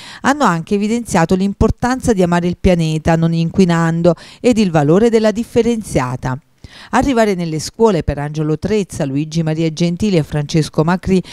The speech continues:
è ritenuto di grande importanza. È necessario partire dai giovani per poter credere in una inversione di rotta sul tema legato alla tutela dell'ambiente.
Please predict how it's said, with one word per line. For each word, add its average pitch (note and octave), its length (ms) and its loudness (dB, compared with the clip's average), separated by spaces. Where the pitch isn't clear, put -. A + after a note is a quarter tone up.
è G3+ 120 4
ritenuto A#3+ 520 2
di G#3+ 100 0
grande G3+ 300 0
importanza. C#3+ 960 -2
È A#3+ 100 2
necessario G3 680 2
partire F3 500 -2
dai E3 200 0
giovani G#3 420 2
per A3 160 -6
poter B3 300 -4
credere E3+ 420 -4
in F3 120 -2
una F3+ 220 -2
inversione A3 800 -2
di C#3+ 160 -2
rotta F#3 400 0
sul A3+ 240 -4
tema C4 240 -2
legato G3 360 0
alla F3 180 2
tutela F#3+ 420 0
dell'ambiente. D#3+ 920 0